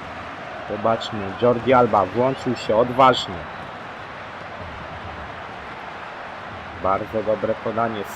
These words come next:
znowu, ach! No, dla mnie do przejścia.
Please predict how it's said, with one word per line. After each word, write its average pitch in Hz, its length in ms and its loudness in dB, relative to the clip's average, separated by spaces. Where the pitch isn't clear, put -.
znowu, 135 500 2
ach! 175 220 6
No, 117 120 2
dla 165 200 12
mnie 175 220 6
do 151 120 6
przejścia. - 600 2